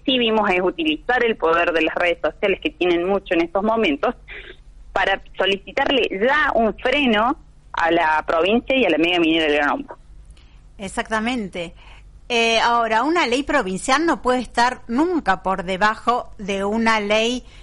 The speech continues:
Speaker 2: nacional. Mo-, una ley provincial puede mejorarla,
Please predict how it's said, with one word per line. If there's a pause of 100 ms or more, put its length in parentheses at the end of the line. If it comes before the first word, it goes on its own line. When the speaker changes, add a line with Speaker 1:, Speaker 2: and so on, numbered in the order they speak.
(140)
Speaker 2:
nacional. (160)
Mo-,
una
ley
provincial
puede
mejorarla,